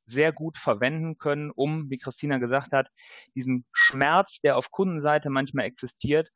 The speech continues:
auch wirklich transparent, äh, und, äh, greifbar zu machen. Vielleicht fangen wir da mal, aber das würde ich auch gerne der Christina überlassen, weil, äh, sie die noch viel bessere Marktforscherin ist, als ich jemals gewesen bin, dass wir vielleicht mal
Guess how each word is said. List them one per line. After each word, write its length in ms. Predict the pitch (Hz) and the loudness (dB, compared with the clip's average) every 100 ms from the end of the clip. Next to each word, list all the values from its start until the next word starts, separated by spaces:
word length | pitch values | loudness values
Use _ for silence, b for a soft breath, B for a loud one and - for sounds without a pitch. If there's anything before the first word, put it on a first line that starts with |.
| b b | b b
auch 160 | 120 | -2
wirklich 220 | 143 131 | -2 -8
transparent, 840 | - - 139 - 127 117 131 131 - | -6 -2 -2 0 0 2 0 -4 -6
äh, 420 | - 120 117 117 | 0 2 4 2
und, 520 | 123 117 117 113 - | 0 -4 -4 -4 -6
äh, 360 | - 110 110 110 | -4 -2 0 -2
greifbar 440 | 110 110 117 98 - | 0 0 2 -2 -2
zu 120 | 101 | -8
machen. 320 | 92 92 101 | -8 -10 -4
Vielleicht 240 | - 123 | 0 2
fangen 160 | - 151 | 2 2
wir 80 | 127 | 4
da 100 | 123 | 4
mal, 220 | 131 127 | 4 2
aber 160 | 113 110 | 2 0
das 180 | 117 | 0
würde 120 | 135 127 | -4 -4
ich 60 | |
auch 100 | 113 | -4
gerne 180 | 123 117 | -2 0
der 80 | 113 | -2
Christina 480 | - 113 165 156 139 | -4 -6 -2 0 2
überlassen, 480 | 139 143 143 143 | 4 4 2 0
weil, 240 | 120 117 117 B B B B | 0 2 0 B B B B
äh, 180 | - 123 | 0 0
sie 120 | 123 | 0
die 120 | 120 | -2
noch 240 | 120 143 - | 0 0 -2
viel 220 | - 160 | -2 0
bessere 300 | 143 - 131 | 0 0 0
Marktforscherin 680 | 135 143 - 139 - 135 127 | 0 0 -2 -4 -4 -4 -4
ist, 160 | 139 | -4
als 140 | 139 127 | -6 -6
ich 140 | 135 | -6
jemals 300 | 135 127 120 | -4 -4 -4
gewesen 440 | - 117 139 127 104 | -4 0 2 2 2
bin, 220 | 117 143 _ B B | 0 -4 _ B B
dass 140 | 110 - | -4 2
wir 240 | 113 110 - | 2 2 0
vielleicht 300 | 123 127 127 | 2 2 2
mal 160 | 117 | 0